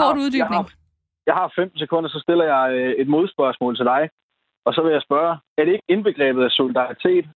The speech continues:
Speaker 2: at når folk, der har lange videregående uddannelser, bliver forsørget af os, der går på arbejde fra en tidlig alder,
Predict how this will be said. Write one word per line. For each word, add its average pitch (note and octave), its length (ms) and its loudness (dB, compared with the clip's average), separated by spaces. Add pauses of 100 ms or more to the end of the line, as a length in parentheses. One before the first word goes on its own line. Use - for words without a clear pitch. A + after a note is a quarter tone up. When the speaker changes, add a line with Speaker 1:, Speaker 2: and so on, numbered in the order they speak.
(160)
Speaker 2:
at C3 140 -2
når C3+ 100 0 (220)
folk, F#3 160 -4
der D#3+ 100 -2
har C3 140 -4
lange F#3 240 0
videregående E3 500 -2
uddannelser, C3 420 -2 (420)
bliver C#3 220 0
forsørget F3 360 0
af C3+ 100 0
os, D#3+ 120 -8
der D#3 120 -4
går B2+ 140 -2
på B2 80 -10 (100)
arbejde E3+ 260 -4
fra B2 80 -4
en A#2 160 -10
tidlig F3+ 320 2
alder, D3+ 180 0